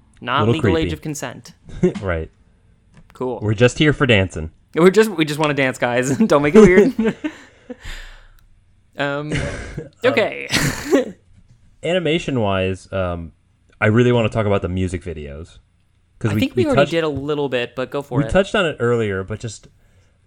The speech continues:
Speaker 2: they go into this abstract colors and shapes dimension where the bands can pose around each other,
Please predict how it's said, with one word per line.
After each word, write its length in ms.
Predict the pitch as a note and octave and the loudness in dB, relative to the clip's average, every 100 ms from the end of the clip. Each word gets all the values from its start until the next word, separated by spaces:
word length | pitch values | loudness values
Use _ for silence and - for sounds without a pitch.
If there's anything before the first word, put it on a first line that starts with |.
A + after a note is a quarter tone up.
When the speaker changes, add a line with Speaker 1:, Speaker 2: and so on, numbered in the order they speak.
| _ - | _ -8
Speaker 2:
they 240 | B2 C3 | -4 -2
go 260 | A#2+ C3+ E3 | 0 0 0
into 180 | D#3 | -4
this 220 | B2+ A#2 - | -4 -4 -6
abstract 640 | G2+ G#2+ A#2 - A2+ - - | -10 -10 -8 -4 -4 -4 -12
colors 480 | - - A2+ B2 G#2+ | -14 -6 0 2 2
and 140 | G#2 | -2
shapes 400 | - - G2 - | -6 -6 -6 -4
dimension 680 | C#3+ C3 C3+ - D#3+ E3 E3 _ _ - | -2 0 -2 -4 -8 -8 -10 _ _ -6
where 140 | A2 | -2
the 80 | G2+ | -2
bands 300 | F#2+ G2+ G#2+ | -2 -2 -2
can 140 | G#2 | -6
pose 320 | - G2+ G2+ | -8 -6 -4
around 220 | G#2 G#2+ A2+ | -4 -2 -2
each 160 | A2+ | 0
other, 320 | C#3 D3+ C#3+ | -2 -2 -8